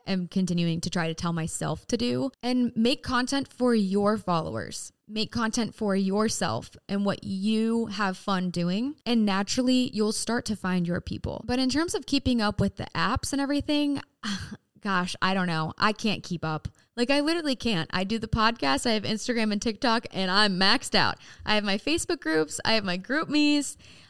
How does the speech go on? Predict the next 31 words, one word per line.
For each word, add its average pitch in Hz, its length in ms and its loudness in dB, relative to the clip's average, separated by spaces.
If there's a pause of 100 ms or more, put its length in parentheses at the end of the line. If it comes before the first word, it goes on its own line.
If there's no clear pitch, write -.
Um, 214 220 2
I 220 60 2
don't 302 140 0
really 302 200 0
do 254 180 2
YouTube. 240 600 2
My 226 140 0
podcasts 302 560 -2
are 202 320 2
on 190 200 0
YouTube, 220 520 -2 (100)
but 180 320 0 (380)
I 233 100 0
don't 247 180 0
put 233 180 2
any 208 240 0
effort 190 280 0
into 190 260 -2
growing 180 400 0
our 180 80 2
YouTube 175 400 -2
channel. 202 420 0
I 196 200 0
really 190 260 2
don't 180 280 0
even 175 200 -2
promote 170 460 -2
the 226 120 2
YouTube 220 300 0
channel 226 400 -2
at - 160 -2